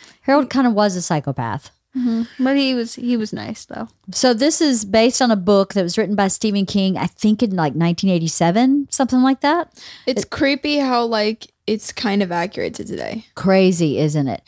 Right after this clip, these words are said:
Speaker 3: Yeah.
Speaker 1: It's crazy that he wrote this so long ago based on something that's highly possible, and we're
Speaker 3: Did
Speaker 1: currently
Speaker 3: happen.
Speaker 1: living in it. And C B S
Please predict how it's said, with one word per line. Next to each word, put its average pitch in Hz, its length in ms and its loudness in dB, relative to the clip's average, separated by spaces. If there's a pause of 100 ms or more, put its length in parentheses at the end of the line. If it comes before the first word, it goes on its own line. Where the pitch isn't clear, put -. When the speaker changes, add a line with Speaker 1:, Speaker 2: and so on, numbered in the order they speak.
Speaker 3:
Yeah. - 200 -8
Speaker 1:
It's 226 180 2
crazy 285 480 2
that 247 180 0
he 233 160 4
wrote 214 360 2
this 196 200 0
so 226 360 2
long 214 260 2
ago 165 380 0
based 180 320 0
on 196 100 -2
something 208 320 0
that's - 460 -4
highly 233 520 2
possible, 185 800 0
and 170 560 0
we're 165 160 0
Speaker 3:
Did 208 160 0
Speaker 1:
currently 226 300 2
Speaker 3:
happen. 208 120 0
Speaker 1:
living 180 200 0
in 175 120 2
it. 170 180 -2
And 180 460 0
C - 240 -4
B 214 200 0
S 196 340 0